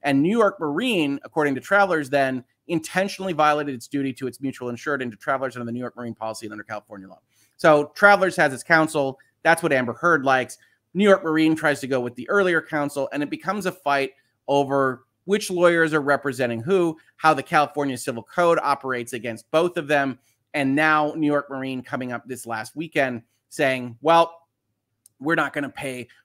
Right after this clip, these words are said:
for one dime of any of this." So this was known as of last year that this was likely happening with respect to her insurance company. So it doesn't technically change what was probably the expected status quo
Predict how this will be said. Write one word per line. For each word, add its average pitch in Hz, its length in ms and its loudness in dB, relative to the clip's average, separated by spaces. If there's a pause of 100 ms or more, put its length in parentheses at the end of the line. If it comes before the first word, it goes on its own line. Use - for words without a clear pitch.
(100)
for 156 100 0
one 135 380 -2
dime 117 400 -8 (260)
of 131 300 -2
any 151 220 0
of 107 120 -12
this." 98 240 -14
So - 180 -8
this 208 160 0
was 240 140 -4
known 220 240 2
as 190 220 2
of 151 100 -2
last 143 360 0
year 165 120 -4
that 139 120 -12
this 143 140 -10
was 127 120 -10
likely 127 280 -6
happening 120 380 -6
with 113 140 -14
respect 117 300 -10
to 113 80 -8
her 110 60 -8
insurance 147 340 -4
company. 135 300 -2
So 139 100 -12
it 135 60 -6
doesn't 196 280 0 (100)
technically 175 600 -6 (320)
change 165 420 0
what 151 140 -2
was 143 120 -4
probably 156 460 -2
the 139 80 -2
expected 135 480 -6
status 120 360 -4
quo 123 320 -2